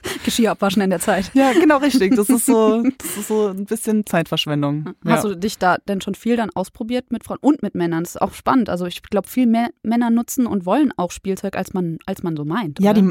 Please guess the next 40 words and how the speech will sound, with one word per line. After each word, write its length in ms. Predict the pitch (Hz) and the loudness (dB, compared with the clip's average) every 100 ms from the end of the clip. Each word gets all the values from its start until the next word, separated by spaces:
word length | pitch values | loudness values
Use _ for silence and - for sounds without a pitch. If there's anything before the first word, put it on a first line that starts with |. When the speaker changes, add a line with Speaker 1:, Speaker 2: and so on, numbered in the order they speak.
| - | 2
Speaker 2:
meisten 440 | 190 190 - 269 | 2 2 2 2
wollen's 240 | 220 220 - | 2 0 -2
tatsächlich, 560 | 208 214 214 226 - | -4 -4 -4 -6 -4
äh, 240 | 175 180 170 | 0 0 0
schwierig 400 | - 220 214 - | -2 -2 -2 -4
zugeben. 400 | - 233 156 151 | -2 0 0 -2
Also 160 | 160 170 | -2 0
in 160 | 196 185 | 2 4
den 120 | 175 | 2
seltensten 640 | - 202 202 170 - 160 | 2 0 0 -2 -6 -6
Fällen 360 | - 139 131 156 | -4 -2 -2 -4
kommen 200 | 160 151 | -4 0
die, 80 | |
also 160 | 160 160 | 0 2
wenn 100 | 170 | 0
ich 60 | 175 | 0
jetzt 220 | - - - | -6 -12 -8
pri-, 160 | 165 - | -8 -8
vom 180 | - 165 | -6 -4
privaten 380 | 160 165 170 139 | 0 0 2 -2
Kontext 400 | 151 139 151 208 | -4 -4 -4 0
bei 60 | |
Speaker 1:
Ja, 80 | 208 | 2
Speaker 2:
mir 40 | |
Speaker 1:
wir 80 | 190 190 | 2 0
reden 100 | 165 | -2
von 100 | 170 | -6
Speaker 2:
ausgehe. 140 | 160 | -8
Speaker 1:
privatem. 280 | 143 143 160 - - | -12 -14 -16 -10 -2
Speaker 2:
In 100 | 175 | 0
den 160 | 170 | 0
seltensten 480 | - 196 208 208 190 | 2 2 2 -2 -2
Fällen, 420 | - 175 170 170 | 0 2 2 0
ähm, 460 | - 151 147 143 156 _ | 0 -2 -2 -4 -8 _
kommen 180 | - 165 | -2 0
die 60 | 151 | 2
von 160 | 151 | 0
sich 180 | 143 156 | 0 -2
aus 160 | - - | -4 -2
damit. 320 | 135 117 - | -2 -2 -6